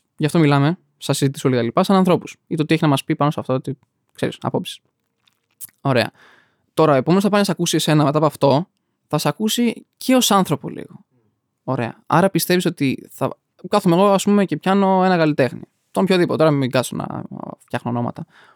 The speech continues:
Εσένα. Ωραία. Και λέω, «Οκ, να τον ψάξω αυτόν, να τον δω πώς είναι σαν άνθρωπος, έτσι ώστε να κάτσω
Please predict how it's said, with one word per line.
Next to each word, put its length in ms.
Εσένα. 420
Ωραία. 380
Και 140
λέω, 260
«Οκ, 140
να 80
τον 160
ψάξω 480
αυτόν, 580
να 100
τον 200
δω 160
πώς 220
είναι 140
σαν 220
άνθρωπος, 480
έτσι 240
ώστε 200
να 100
κάτσω 180